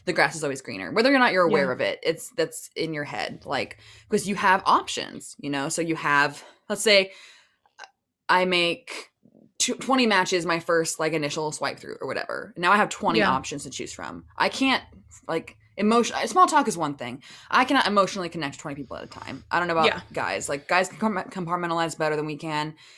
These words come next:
Speaker 1: And I think that's also to their detriment when it comes to, like, dating apps. So you can reject people now based off of very shallow, insignificant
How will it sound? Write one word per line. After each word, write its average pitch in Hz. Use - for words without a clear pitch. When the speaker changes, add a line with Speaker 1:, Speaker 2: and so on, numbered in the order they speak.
Speaker 1:
And 151
I 156
think 185
that's 151
also 151
to 151
their 139
detriment 71
when 117
it -
comes 127
to, 147
like, 123
dating 90
apps. -
So 127
you 196
can 202
reject 214
people 175
now 156
based 165
off 160
of 156
very 165
shallow, 147
insignificant 160